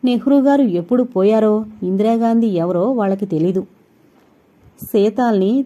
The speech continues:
తీరిక వేళల్లో కవ్విస్తే వేదాంతం చెబుతాడు. "అక్కడ పెద్ద కుర్చీల్లో ఎవరు కూర్చుంటే మాకేటి బాబు?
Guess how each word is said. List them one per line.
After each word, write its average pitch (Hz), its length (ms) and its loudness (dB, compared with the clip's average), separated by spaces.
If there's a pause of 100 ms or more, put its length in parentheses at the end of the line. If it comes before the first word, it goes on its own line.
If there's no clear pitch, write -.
తీరిక 277 260 0
వేళల్లో 240 440 2
కవ్విస్తే 214 600 -2
వేదాంతం 202 520 0
చెబుతాడు. 175 480 -2 (1040)
"అక్కడ 285 260 0
పెద్ద 202 360 -2
కుర్చీల్లో 262 600 2
ఎవరు 202 340 0
కూర్చుంటే 240 500 -2
మాకేటి 180 440 -4
బాబు? 190 400 0